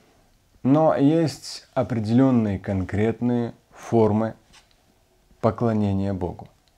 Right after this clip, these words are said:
И одна из этих форм для мусульман — обязательная молитва. Пятикратная, ежедневная. И когда ты её совершаешь, то вспомнить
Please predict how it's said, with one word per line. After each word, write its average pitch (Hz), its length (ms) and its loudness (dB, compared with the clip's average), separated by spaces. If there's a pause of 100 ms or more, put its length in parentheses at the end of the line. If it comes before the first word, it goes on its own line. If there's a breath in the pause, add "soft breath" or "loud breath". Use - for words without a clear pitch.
(760)
И 117 60 0
одна 117 240 2
из 104 100 0
этих 98 240 -6
форм 151 460 0 (800)
для 98 180 -2
мусульман — 104 640 -2 (1160)
обязательная 98 680 -2
молитва. - 460 -16 (560)
Пятикратная, 175 800 -2 (100)
ежедневная. 104 720 -4 (1800 soft breath)
И 143 100 6
когда 160 300 6
ты 151 140 4
её 156 200 6
совершаешь, 143 760 0
то 139 580 4
вспомнить 139 680 -2